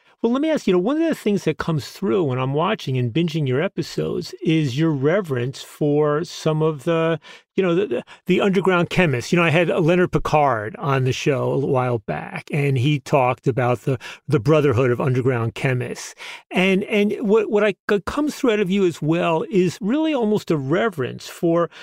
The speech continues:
for who these people were and what they were doing. And some of them are obviously people who are well known. You know, there's Dave Nichols, who was at Purdue and a, a leading person operating with a government license, producing many of these chemicals, doing the research. But you also look at people who were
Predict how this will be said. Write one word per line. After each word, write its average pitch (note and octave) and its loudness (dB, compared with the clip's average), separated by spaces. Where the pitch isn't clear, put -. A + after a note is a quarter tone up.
for F#3+ 0
who A#3 0
these G#3+ -2
people F3+ 0
were F3+ 2
and D3 2
what E3 0
they F3+ 2
were D#3+ 4
doing. F3+ 2
And D#3+ 0
some C#4 2
of D4+ 2
them A3 2
are F3 4
obviously E3+ 0
people D3+ 0
who C#3 2
are C3+ 2
well B2+ 2
known. B2 2
You E3+ 2
know, D3 0
there's A#2+ -4
Dave C3 2
Nichols, D3 2
who C#3+ 2
was C3 0
at C3 -2
Purdue C3+ 2
and B2 0
a, B2 -4
a E3 2
leading C#3+ 2
person D3 0
operating C#3 2
with C#3 4
a C#3+ 2
government C#3 0
license, C3+ 0
producing C#3 -2
many C#3+ 2
of C#3+ 2
these C#3+ -2
chemicals, C3+ -2
doing C#3 0
the B2 0
research. C#3+ 0
But - 0
you A3 0
also C4+ 0
look C#4+ -2
at F3 -6
people F3+ 0
who F3+ 2
were F3 2